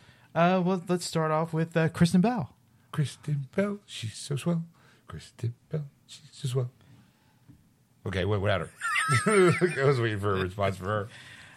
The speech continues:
Speaker 1: Uh, apparently, she is recording dialogue for Anna from Frozen.
Speaker 2: Well, yeah, I know she played Frozen, but is she doing Frozen two, or is it for a video game, or is it for a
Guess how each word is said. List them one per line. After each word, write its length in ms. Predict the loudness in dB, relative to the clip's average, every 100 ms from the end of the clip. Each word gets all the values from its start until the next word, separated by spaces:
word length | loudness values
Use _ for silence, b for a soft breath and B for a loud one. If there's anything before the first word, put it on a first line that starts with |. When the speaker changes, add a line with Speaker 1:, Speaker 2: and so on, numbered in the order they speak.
| 2
Speaker 1:
Uh, 160 | 6 6
apparently, 540 | 8 6 6 4 4
she 420 | 4 2 2 4
is 220 | 2 0
recording 680 | 0 -2 -2 -2 0 2 2
dialogue 680 | 4 4 4 4 6 6 4
for 140 | -2
Anna 600 | 0 2 2 2 0 -4 -12 _ _ b b b b b b b b b b b b b -14
from 560 | -4 -2 0 -2 -4 -2
Frozen. 340 | 2 2 2 -6 -4
Speaker 2:
Well, 160 | -2 0
yeah, 180 | 0
I 60 | -2
know 100 | -4
she 120 | -8
played 200 | -10 -12
Frozen, 440 | -10 -8 -6 -8 -10
but 120 | -10
is 60 |
she 100 | -10
doing 200 | -10 -8
Frozen 360 | -8 -10 -12 -12
two, 300 | -12 -8 -6
or 180 | -6 -6
is 120 | -6
it 40 | -8
for 100 | -12
a 40 |
video 300 | -10 -8 -8
game, 380 | -8 -10 -8 -8 -8
or 120 | -10
is 120 | -12
it 80 | -16
for 180 | -16
a 60 | -16